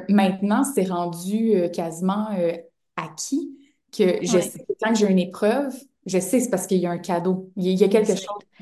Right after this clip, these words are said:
Speaker 1: de
Speaker 2: Puis,
Speaker 1: magique.
Speaker 2: c'est, c'est ça que ça développe, la résilience. C'est ça le cadeau de la résilience. C'est que plus tu comprends que derrière les épreuves, il va y avoir un cadeau, même si t'es pas en mesure de le voir tout de suite ou de le saisir tout de suite, de le comprendre tout de suite, ça va être quoi le cadeau en arrière, parce que,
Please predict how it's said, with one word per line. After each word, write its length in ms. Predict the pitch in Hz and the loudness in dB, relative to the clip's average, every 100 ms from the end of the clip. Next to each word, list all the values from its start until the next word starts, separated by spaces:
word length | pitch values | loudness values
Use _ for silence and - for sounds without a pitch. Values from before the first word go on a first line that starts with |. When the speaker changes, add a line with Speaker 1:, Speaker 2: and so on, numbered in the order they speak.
| - | -6
Speaker 1:
de 120 | 185 180 165 | -2 0 2
Speaker 2:
Puis, 240 | 240 208 | 2 2
Speaker 1:
magique. 120 | 208 - - - _ 196 196 - | -2 -8 -20 -20 _ -8 -8 -10
Speaker 2:
c'est, 260 | - 254 | -2 0
c'est 360 | 220 - - 240 | 0 -2 -4 -2
ça 220 | 220 277 | 0 0
que 60 | 277 | 2
ça 140 | 226 | -2
développe, 440 | 185 190 185 214 208 | 0 -2 -2 -4 -2
la 100 | 185 | -2
résilience. 540 | 180 170 180 180 202 | -2 -4 -4 -2 -2
C'est 120 | 220 | -2
ça 200 | 208 269 | 0 0
le 100 | 294 | 0
cadeau 460 | 202 - 220 214 240 | 0 0 0 0 -2
de 60 | 196 | -2
la 120 | 180 | -6
résilience. 800 | 185 170 185 175 180 202 - - _ | -6 -6 -8 -6 -8 -6 -8 -8 _
C'est 260 | - - 208 | -6 -4 -2
que 440 | 208 208 220 220 - _ _ _ | 0 0 0 -2 -8 _ _ _
plus 400 | - 233 254 277 | -2 0 2 0
tu 180 | 277 220 | -4 -10
comprends 580 | 214 202 196 226 226 240 | -6 -6 -4 0 4 4
que 180 | 233 208 | 4 0
derrière 360 | 196 196 202 202 | 0 0 -2 -2
les 220 | 202 190 | -4 -4
épreuves, 520 | 190 - 208 214 208 | -6 -2 0 0 -4
il 140 | - 185 | -6 -2
va 140 | 202 | 0
y 80 | 220 | 0
avoir 200 | 196 202 | -2 -2
un 80 | 202 | -4
cadeau, 260 | 208 196 | -4 -4
même 200 | 208 269 | 0 0
si 120 | 302 - | 0 -2
t'es 120 | 226 | -4
pas 140 | 233 | -2
en 100 | 240 | 0
mesure 340 | 202 196 220 208 | 0 -2 -4 -6
de 80 | |
le 80 | 190 | -8
voir 260 | 180 196 196 | -6 -8 -6
tout 140 | - | -8
de 60 | 214 | -4
suite 340 | - 226 220 | -2 -2 -4
ou 60 | 208 | 0
de 100 | 190 | 0
le 40 | |
saisir 680 | 175 - 233 214 190 220 214 | 0 -2 2 2 2 0 -2
tout 100 | 214 | -6
de 60 | 196 | -10
suite, 240 | - 202 | -10 -2
de 60 | 196 | -2
le 80 | |
comprendre 680 | 190 - 226 220 240 240 220 | -2 -2 0 2 2 4 2
tout 80 | 185 | -2
de 60 | - | -10
suite, 180 | 208 202 | -10 -6
ça 100 | 190 | -4
va 80 | 180 | -4
être 120 | 170 | -6
quoi 180 | - 190 | -6 -6
le 60 | |
cadeau 300 | 190 196 175 | -4 -6 -2
en 100 | 190 | -2
arrière, 360 | 185 190 214 214 | -2 -4 -6 -6
parce 180 | - | -8
que, 100 | - | -6